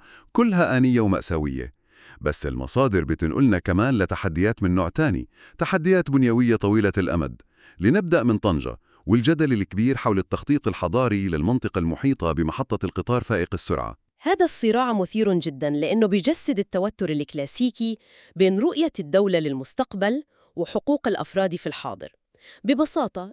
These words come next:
Speaker 2: السلطات قررت إنه بعض الأراضي اللي بيملكها مستثمرون وأفراد لازم تتحول لمناطق خضراء وحدائق عامة، وهذا جزء من تصميم شامل هدفه يخلي المنطقة أكثر جاذبية ومنظمة.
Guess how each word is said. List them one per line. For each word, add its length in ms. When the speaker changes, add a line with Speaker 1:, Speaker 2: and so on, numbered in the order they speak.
Speaker 2:
السلطات 600
قررت 540
إنه 160
بعض 300
الأراضي 500
اللي 140
بيملكها 480
مستثمرون 760
وأفراد 560
لازم 380
تتحول 600
لمناطق 520
خضراء 520
وحدائق 540
عامة، 320
وهذا 320
جزء 300
من 160
تصميم 400
شامل 420
هدفه 320
يخلي 280
المنطقة 560
أكثر 320
جاذبية 520
ومنظمة. 540